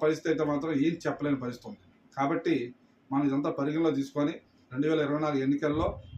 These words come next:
బాగా ఆలోచించి, రూపాయి కూడా డబ్బులు తీసుకోకుండా, డబ్బులు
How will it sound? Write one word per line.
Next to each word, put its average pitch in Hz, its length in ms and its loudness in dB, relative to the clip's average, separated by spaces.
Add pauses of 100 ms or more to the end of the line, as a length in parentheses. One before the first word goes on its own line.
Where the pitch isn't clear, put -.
(140)
బాగా 160 220 4 (160)
ఆలోచించి, 175 580 2 (560)
రూపాయి 170 340 2
కూడా 175 120 4 (120)
డబ్బులు 156 300 2
తీసుకోకుండా, 160 580 2 (1900)
డబ్బులు 151 260 0